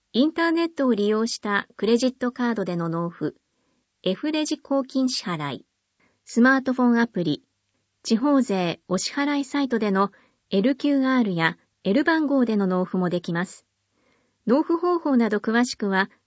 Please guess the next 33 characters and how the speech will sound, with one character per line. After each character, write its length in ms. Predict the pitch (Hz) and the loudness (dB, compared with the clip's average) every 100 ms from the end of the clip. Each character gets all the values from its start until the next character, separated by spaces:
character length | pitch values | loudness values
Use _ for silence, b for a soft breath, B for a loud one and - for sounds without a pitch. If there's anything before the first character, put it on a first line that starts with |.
| - | -2
納 200 | 214 262 | 2 2
税 220 | 269 269 | 2 -2
通 220 | 262 262 | 0 -2
知 120 | 254 - | -2 -4
書 160 | 240 | 0
に 120 | 233 | 0
同 220 | 226 226 226 | 2 0 -2
封 240 | 226 220 | -2 -2
の 220 | 208 208 | -2 -4
お 100 | - | -4
知 160 | 170 262 | -4 -4
ら 80 | 277 | -4
せ 160 | - | -2
を 100 | 269 | -2
ご 120 | 240 190 | 0 0
覧 180 | 190 | -2
く 100 | 190 185 | -4 -6
だ 100 | 185 | -6
さ 220 | - 170 | -4 -4
い。 100 | - _ _ _ _ _ _ _ _ _ | -6 _ _ _ _ _ _ _ _ _
便 240 | - 269 247 | 2 4 4
利 100 | 202 | 2
で 240 | 185 - - | 0 -2 -4
納 420 | 180 254 262 269 | -4 -2 0 0
め 20 | |
忘 220 | 254 254 | -2 -2
れ 140 | 254 247 | 0 2
の 160 | 233 | 2
な 160 | 226 220 | 0 -2
い 140 | 180 _ - | -4 _ -4
口 220 | 220 277 | 0 2
座 180 | 320 | 0
振 80 | 302 | -2